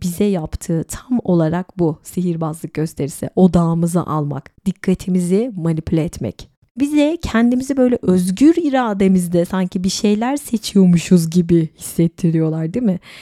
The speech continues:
Bu arada Instagram'ın yaratıcıları bile bir ara saplantı halinde sürekli maillerine bakıyorlarmış. Odaklanmalarını kaybetmişler. Hatta şöyle bir sözü var.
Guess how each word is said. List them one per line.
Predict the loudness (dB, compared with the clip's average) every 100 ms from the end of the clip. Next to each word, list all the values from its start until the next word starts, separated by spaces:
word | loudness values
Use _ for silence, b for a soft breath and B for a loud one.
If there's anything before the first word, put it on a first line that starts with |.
| B -2
Bu | 2 2
arada | 2 2 0 0
Instagram'ın | -4 -2 -2 0 2
yaratıcıları | 2 2 0 0 2 2 2 2
bile | 2 2 -2 0
bir | 2
ara | 2 -2 -4
saplantı | -6 -8 -6 -2 0 0 -2
halinde | -2 -2 -2 -2 -2 -4
sürekli | -4 -2 -2 -2 -2 -2 -4 -6 2
maillerine | 2 2 0 0 -2
bakıyorlarmış. | -4 -4 -4 -4 -4 -2
Odaklanmalarını | 0 0 -2 -2 0 0 -2 -6
kaybetmişler. | -4 -2 -2 -4 -8 -8 -8 -8 B B
Hatta | -6 -4 -2 -2 0
şöyle | 0 2 2
bir | -2
sözü | -2 0 2
var. | 2 -2